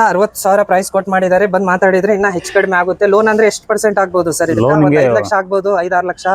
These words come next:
Speaker 2: ಸಿಕ್ಸ್ ಲ್ಯಾಕ್ ಆಗುತ್ತೆ ಸರ್.
Speaker 1: ಓಕೆ, ಸಿಕ್ಸ್ ಲ್ಯಾಕ್ಸ್ ಲೋನ್ ಆಗುತ್ತೆ. ಬರೀ ನೀವು ಒಂದ್ ಲಕ್ಷ ತಗೊಂಡ್ ಬಂದ್ರೆ ಅದನ್ನ ತಗೊಂಡ್ ಹೋಗ್ಬೋದು. ಒಂದು ಇದು ಪ್ರೈಸ್ ಫಿಕ್ಸ್ ಇರಲ್ಲ. ನೀವು ಬಂದ್ರೆ ಯಾವ್ದನ ನೀವು ವೆಹಿಕಲ್ ಇಷ್ಟ ಆಗಿದ್ರೆ ಫಸ್ಟ್ ನೀವು ಶೋರೂಮ್ ನಲ್ಲಿ ಚೆಕ್ ಮಾಡಿ, ಆಮೇಲೆ ನಿಮ್ ಪರ್ಸನಲ್ ಮೆಕ್ಯಾನಿಕ್ ಇದ್ರನ್ನ ಚೆಕ್ ಮಾಡಿಸಿ,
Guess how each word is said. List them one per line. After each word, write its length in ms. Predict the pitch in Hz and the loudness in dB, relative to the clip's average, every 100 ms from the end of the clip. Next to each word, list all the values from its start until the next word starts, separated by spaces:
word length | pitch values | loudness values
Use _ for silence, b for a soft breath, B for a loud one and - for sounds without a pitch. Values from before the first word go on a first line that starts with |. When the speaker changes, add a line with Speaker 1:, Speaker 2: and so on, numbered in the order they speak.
| 156 | -2
Speaker 2:
ಸಿಕ್ಸ್ 200 | - - | -4 -2
ಲ್ಯಾಕ್ 160 | 151 147 | -2 0
ಆಗುತ್ತೆ 200 | 113 95 | -2 -4
ಸರ್. 240 | - - | -12 -10
Speaker 1:
ಓಕೆ, 180 | 127 147 | -6 -6
ಸಿಕ್ಸ್ 300 | 135 - - | -6 -6 -2
ಲ್ಯಾಕ್ಸ್ 260 | 196 208 190 | -2 -2 -2
ಲೋನ್ 160 | 190 | 0
ಆಗುತ್ತೆ. 360 | 185 180 170 202 | 0 -2 -2 -2
ಬರೀ 220 | 175 185 | 0 0
ನೀವು 140 | 185 170 | 0 -2
ಒಂದ್ 140 | 170 | 0
ಲಕ್ಷ 200 | 175 - | -2 -2
ತಗೊಂಡ್ 240 | 185 170 170 | -2 0 -2
ಬಂದ್ರೆ 180 | 160 175 | 0 0
ಅದನ್ನ 240 | 170 175 | 2 -2
ತಗೊಂಡ್ 280 | 165 151 160 | 0 -2 0
ಹೋಗ್ಬೋದು. 380 | 151 151 151 185 | -2 0 0 0
ಒಂದು 300 | 180 190 175 | 2 2 2
ಇದು 280 | 160 208 214 | 4 2 2
ಪ್ರೈಸ್ 560 | - - 170 196 233 | -2 -8 0 0 0
ಫಿಕ್ಸ್ 260 | - 202 208 | -6 -4 0
ಇರಲ್ಲ. 240 | 202 196 190 262 b b b 175 | 2 4 2 -2 b b b -6
ನೀವು 140 | 175 | -4
ಬಂದ್ರೆ 440 | 160 202 220 233 | -2 0 2 2
ಯಾವ್ದನ 340 | 170 175 185 190 185 | 2 2 0 0 -2
ನೀವು 340 | 180 180 160 | -2 -6 -4
ವೆಹಿಕಲ್ 240 | 151 165 175 | -4 -2 -4
ಇಷ್ಟ 180 | - | -2
ಆಗಿದ್ರೆ 640 | 185 175 165 190 226 - - - | -2 0 2 0 0 -8 -20 -6
ಫಸ್ಟ್ 300 | 165 - 208 | -6 -2 0
ನೀವು 140 | 202 180 | 2 2
ಶೋರೂಮ್ 300 | 180 190 190 | 2 2 2
ನಲ್ಲಿ 180 | 190 | 0
ಚೆಕ್ 240 | 175 180 190 | 0 -4 -2
ಮಾಡಿ, 200 | 185 180 | 0 2
ಆಮೇಲೆ 340 | 170 175 180 | 0 0 -2
ನಿಮ್ 120 | 170 | -2
ಪರ್ಸನಲ್ 420 | 160 156 185 185 180 | -4 -6 -2 -2 0
ಮೆಕ್ಯಾನಿಕ್ 400 | 160 180 190 180 | -2 -2 0 0
ಇದ್ರನ್ನ 260 | 175 175 | 0 0
ಚೆಕ್ 260 | 175 170 - | -2 -4 -2
ಮಾಡಿಸಿ, 380 | 175 147 208 | -2 0 -2